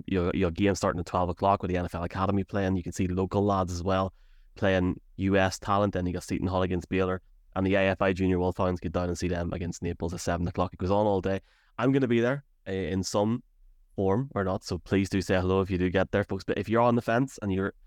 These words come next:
interested in doing something, or if you're working at four or five o'clock and you can't make it, come for the game later on in the evening, pop in anytime. Universe dot com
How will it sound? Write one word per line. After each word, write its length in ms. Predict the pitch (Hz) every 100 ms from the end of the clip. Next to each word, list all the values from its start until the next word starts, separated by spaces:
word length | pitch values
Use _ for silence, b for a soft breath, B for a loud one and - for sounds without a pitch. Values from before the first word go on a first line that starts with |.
| - -
interested 500 | 107 113 131 113 101
in 60 | 98
doing 180 | 110
something, 240 | 120 - 113
or 100 | 117
if 80 | 120
you're 80 |
working 280 | 120 156 165
at 80 | 143
four 140 | 139
or 40 | 135
five 180 | 139 113
o'clock 280 | - 123
and 80 | 120
you 60 | 101
can't 180 | 107 92
make 180 | 101
it, 100 | 113
come 240 | - 117 120
for 80 | 101
the 80 |
game 220 | 95 98 101
later 180 | 90
on 140 | 98 101
in 40 |
the 80 | 92
evening, 260 | 101 98 - _ -
pop 220 | - 104
in 80 | 95
anytime. 420 | 92 90 98 95 - _ - -
Universe 560 | 90 117 123 120 120 -
dot 240 | 101 95
com 360 | - 101 110